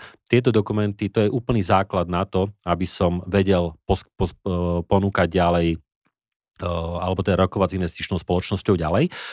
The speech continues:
A potom ďalší krok je veľmi závislý od toho, akým spôsobom sa dopraví investícia ku klientovi. Ak tá investícia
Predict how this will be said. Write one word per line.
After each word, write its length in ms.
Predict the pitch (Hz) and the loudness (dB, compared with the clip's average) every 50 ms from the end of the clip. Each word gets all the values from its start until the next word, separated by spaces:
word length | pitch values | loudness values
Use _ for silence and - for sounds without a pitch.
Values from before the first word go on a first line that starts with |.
| - - - | -6 -4 -2
A 40 | 107 | 0
potom 320 | - 165 165 - 135 123 107 | 0 0 0 0 -2 0 2
ďalší 320 | 110 110 113 - - 92 | 2 2 2 0 -4 -6
krok 320 | - 92 98 101 98 92 | -2 0 0 0 0 0
je 80 | 90 92 | -2 0
veľmi 320 | 85 92 104 107 117 110 | 2 2 2 2 2 0
závislý 560 | 87 92 92 90 95 104 - - - 92 85 82 | 0 2 2 2 2 0 -4 -4 -2 -2 -2 -2
od 40 | - | 0
toho, 160 | - 98 92 - | 2 2 2 4
akým 320 | - 120 143 - - 151 | 2 0 0 0 -4 -6
spôsobom 720 | 113 - - - - 107 107 117 - - 101 85 87 87 104 104 | -6 -8 -8 -4 -2 0 0 0 0 -2 -2 -2 -2 -2 -4 -2
sa 160 | - - 92 | -2 -2 0
dopraví 480 | 85 - - - 104 98 98 92 90 87 | 0 0 0 0 2 2 2 0 -2 -2
investícia 580 | 90 92 90 - - - 92 - - - 90 85 | -2 -2 -2 -4 -4 -8 -8 -8 -4 -4 -4 -2
ku 80 | - - | -4 -6
klientovi. 640 | 85 - 87 85 82 85 80 - 85 82 78 80 80 - - - - - - - _ _ | -6 -2 -2 0 0 -2 -2 -4 -4 -4 -2 -4 -6 -8 -14 -18 -18 -18 -20 -20 _ _
Ak 160 | 107 110 - - | -4 -2 0 0
tá 80 | 127 | 2
investícia 560 | 113 107 110 101 - - 110 101 - - 113 | 2 2 2 0 0 -2 -4 -4 0 2 2